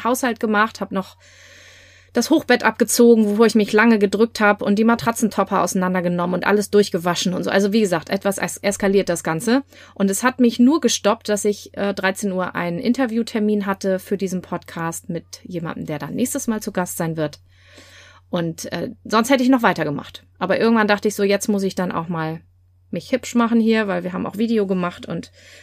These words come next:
mich noch ein bisschen sammeln und noch mal die Fragen angucken und so weiter. Ansonsten hätte ich vielleicht auch den ganzen Tag geputzt, weil es so Freude gemacht hat, zu sehen, wie das ordentlicher und schöner wird. Und ich hatte wieder diesen Gedanken, den du vielleicht auch kennst,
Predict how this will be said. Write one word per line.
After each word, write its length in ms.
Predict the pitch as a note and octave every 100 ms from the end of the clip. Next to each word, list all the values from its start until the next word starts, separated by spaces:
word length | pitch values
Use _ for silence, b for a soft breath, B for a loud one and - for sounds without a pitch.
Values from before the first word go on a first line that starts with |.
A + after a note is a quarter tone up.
| -
mich 140 | G3
noch 140 | F#3+
ein 40 | F3+
bisschen 280 | F3+ F3+ F3
sammeln 640 | G3 B3 B3 A#3+ A#3 A3+
und 180 | - F3+
noch 160 | - F3+
mal 120 | F3
die 80 | F3
Fragen 380 | - F3+ F#3
angucken 440 | E3 F3+ - E3+ E3+
und 100 | -
so 140 | E3
weiter. 320 | D#3+ D3+ D#3+ B B B
Ansonsten 420 | - F#3 A3 A#3 G#3+
hätte 200 | G3 B3+
ich 120 | G#3+
vielleicht 260 | G#3 G#3+
auch 60 | -
den 160 | A#3+ A3+
ganzen 260 | A#3 A#3
Tag 220 | A3+ E4+
geputzt, 400 | - A3+ G3 -
weil 120 | G3 G3+
es 100 | G#3+
so 80 |
Freude 340 | G#3 - A#3+ D4
gemacht 320 | G3+ E3 -
hat, 160 | A3+ -
zu 120 | G3+
sehen, 400 | F#3+ A#3 A#3 A#3 b b b
wie 80 | A3
das 180 | G3 F3+
ordentlicher 500 | C#4 B3 A3+ G#3+ G3+
und 120 | F3+
schöner 380 | - C#4+ B3+ G#3
wird. 280 | A3 A3 -
Und 200 | G3 -
ich 180 | - _ -
hatte 280 | - C#4 B3
wieder 200 | A3+ A3
diesen 240 | G#3+ G3+
Gedanken, 420 | F#3 A3+ B3+ A#3
den 180 | G#3 G3
du 80 | F#3+
vielleicht 380 | G3 A3 E3 -
auch 180 | F#3+ -
kennst, 320 | G3 F#3+